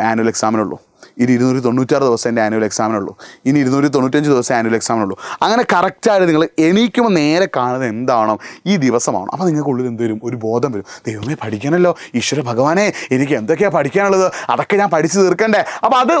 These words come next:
ഒരു, ആ ഒരു ബോധം മനസ്സിൽ വരാനാണ് നിങ്ങൾ എന്ത് ചെയ്യുന്നത്, ഇത് ഓരോ ദിവസം കഴിയുന്നതോറും അതിങ്ങനെ കുറച്ച് കുറച്ച് കുറച്ച് എന്ത് ചെയ്യണം, കൊണ്ടുവരണം. അപ്പോൾ നിങ്ങൾ ചെയ്യേണ്ട പരിപാടി എന്താ, എത്ര ദിവസമാണ് ആനുവൽ എക്സാം ഉള്ളത്, അതിൻ്റെ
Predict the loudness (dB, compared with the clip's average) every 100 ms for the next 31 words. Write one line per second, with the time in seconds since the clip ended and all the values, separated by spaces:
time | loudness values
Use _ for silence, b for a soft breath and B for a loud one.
0 | 2 4 4 4 4 2 0 0 2 0
1 | 0 0 0 2 0 0 0 -2 -2 -2
2 | -2 0 0 -2 -10 _ _ _ _ _
3 | -12 0 2 2 B B B 2 4 4
4 | 4 2 2 0 0 2 2 0 0 -2
5 | -2 -6 -4 -6 -2 -2 -2 0 0 0
6 | 0 -2 0 0 0 -2 B B -10 0
7 | 2 4 2 2 2 2 2 2 0 B
8 | -2 -2 -2 0 2 4 2 2 2 2
9 | 2 2 2 2 2 2 2 2 0 2
10 | 2 2 4